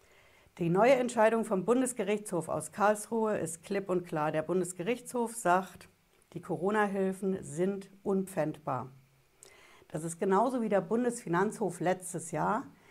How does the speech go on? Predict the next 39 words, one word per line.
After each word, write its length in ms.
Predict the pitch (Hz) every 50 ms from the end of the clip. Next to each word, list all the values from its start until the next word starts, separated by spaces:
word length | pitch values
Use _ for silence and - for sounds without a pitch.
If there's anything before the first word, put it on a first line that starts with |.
| - - - - _ - -
Der 100 | 185 180
hat 160 | 202 214 214
das 160 | 247 226 -
schon 140 | - 226 208
festgestellt 800 | 202 226 214 208 208 - - 226 - - - 208 202 202 202 196
fürs 240 | - - 185 170 -
Finanzamt. 720 | - 170 165 165 185 190 185 - 113 127 - - - - - _ _ _ _ _ _ _ _
Das 100 | - -
Finanzamt 500 | - 190 185 196 226 226 233 233 233 233
hat 180 | 226 196 - -
auch 200 | - 185 202 -
versucht, 600 | - - 254 226 226 254 269 277 277 - - - _ - - - - - -
sich 300 | - - 208 190 - -
per 220 | - 220 214 214
Kontopfändung 880 | 214 - 233 220 214 220 214 214 - - 208 202 202 196 202 208 202 180
diese 200 | 185 185 185 180
Corona-Hilfen 800 | - - 180 160 180 196 202 190 190 190 180 175 175 185 170
zu 240 | - - 165 160 -
holen. 480 | 160 151 170 202 226 247 277 320 311 - _ _ _ _ _ - - - - - - - _ -
Und 120 | 180 170
da 120 | 190 208 220
hat 120 | 240 240
der 60 | 240
Bundesfinanzhof 840 | 233 240 240 240 233 233 - - 226 220 214 214 214 208 214 202 202
gesagt, 420 | - 196 175 190 185 185 - - -
geht 220 | 190 185 180 180
nicht, 260 | 175 170 165 165 - -
ist 140 | 170 -
unzulässig. 840 | - - 180 180 170 - 170 156 156 147 147 - - - - - - - _ _ _ _ _ _ _ _ _
Schauen 240 | - - 202 220 190
Sie 80 | 196
gerne 200 | 185 202 220 247
mein 220 | 247 226 202 185 185
Video 220 | 214 233 233 196
rein, 360 | 185 170 165 165 175 185 180
wenn 140 | 180 175 170
Sie 80 | 175 175
das 160 | 170 165 165
interessiert. 760 | - 175 175 165 - 185 175 - - 185 180 202 214 -